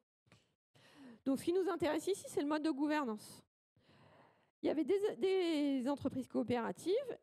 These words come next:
et d'autres entreprises qui étaient cotées en bourse. Et puis après, bon, pour aller un petit peu plus loin, les annonces contenaient aussi des labels. Donc, s-,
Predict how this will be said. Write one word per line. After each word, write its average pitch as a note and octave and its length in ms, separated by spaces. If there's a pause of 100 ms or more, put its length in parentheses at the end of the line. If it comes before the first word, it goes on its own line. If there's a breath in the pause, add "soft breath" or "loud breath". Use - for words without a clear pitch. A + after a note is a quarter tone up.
(140)
et E4+ 140
d'autres D4+ 200
entreprises C#4 440
qui D#4 120
étaient F4 220
cotées D#4+ 280
en D4+ 100
bourse. - 460 (480)
Et C3+ 100
puis - 140
après, D4+ 260 (920)
bon, A3 200
pour A#3+ 180
aller C#4 120
un D4+ 80
petit D4+ 120
peu B3+ 140
plus A#3 180
loin, C#4+ 220 (840 soft breath)
les B3 140
annonces F4+ 320 (300)
contenaient E4 340
aussi E4+ 400
des D4 100
labels. B3 480 (280)
Donc, B3 220
s-, - 220